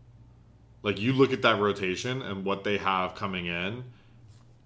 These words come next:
outside of Grady Dick, like, who are you scared about on the three-point line?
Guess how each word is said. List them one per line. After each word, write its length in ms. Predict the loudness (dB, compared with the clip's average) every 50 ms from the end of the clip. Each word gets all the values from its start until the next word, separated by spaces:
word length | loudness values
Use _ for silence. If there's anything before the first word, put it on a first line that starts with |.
| -20 -20 -20 -20 -20 -20 -12 -6
outside 460 | -4 -4 -2 -4 -4 -2 -2 0 0
of 100 | 0 0 0
Grady 280 | 0 0 0 -2 -2
Dick, 380 | -4 -4 -4 -4 -4 -6 -10 -20 -20 -20 -20 -20 -20 -20 -20 -20 -20 -16 -10
like, 240 | -8 -8 -8 -10 -14 -20 -16
who 240 | -10 -6 -4 -2 0
are 100 | 0 0
you 480 | -2 -2 -4 -6 -6 -6 -8 -10 -12 -16 -20 -20 -20 -20 -20 -20 -20 -20 -20 -20 -20 -20 -20 -18
scared 300 | -14 -8 -6 -6 -6 -6
about 220 | -6 -8 -10 -12
on 60 | -12 -14
the 60 | -16
three-point 340 | -18 -18 -16 -18 -18 -18 -18
line? 160 | -20 -20